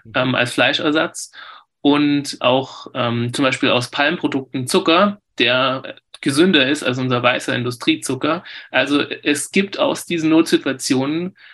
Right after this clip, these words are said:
Speaker 2: und aus dieser tiefen Verzweiflung immer wieder Hoffnung, weil man sich auf Dinge zurückbesinnt, die das Leben eigentlich auch wertvoll machen und auch auf die lokalen Lösungen, die es gibt. Und so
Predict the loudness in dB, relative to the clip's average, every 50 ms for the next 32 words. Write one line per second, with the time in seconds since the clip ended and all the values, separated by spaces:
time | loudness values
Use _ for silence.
0 | -20 -20 _ _ _ _ _ _ 0 2 2 4 2 0 0 -4 -2 -2 0 2
1 | 2 0 2 0 0 0 0 0 -2 -2 -2 0 2 2 2 2 0 -2 -2 -2
2 | -2 -2 0 0 0 0 0 -2 -2 -4 -4 -4 -6 -4 -2 -2 -2 -2 -4 -6
3 | -8 -10 -14 -14 _ -4 0 2 2 4 4 2 2 2 0 2 2 2 2 2
4 | 2 -2 -4 -4 -4 -10 -16 -20 -20 _ _ _ _ _ _ _ _ _ _ _
5 | 4 4 6 4 2 4 4 4 4 4 4 2 0 0 0 2 2 0 0 0
6 | -4 -6 -4 -4 -4 -4 -4 -2 2 2 4 4 4 2 -2 -2 -2 -2 -2 -2
7 | -2 -2 -2 0 0 0 0 0 -2 -4 -2 -2 -4 -4 -4 -4 -4 -2 -2 -2
8 | -2 -4 -4 -4 -6 -6 -6 -6 -4 0 0 0 0 0 -4 -12 -20 -20 -20 -20
9 | -20 -8 0 2 2 2 4 2 2 2 4 4 6 6 6 6 6 4 0 0
10 | -2 -2 -2 0 0 0 -2 -2 -4 -4 -4 -4 _ -10 -10 -10 -10 -8 -4 -2
11 | 0 0 -2 0 0 2 4 4 4 2 0 -4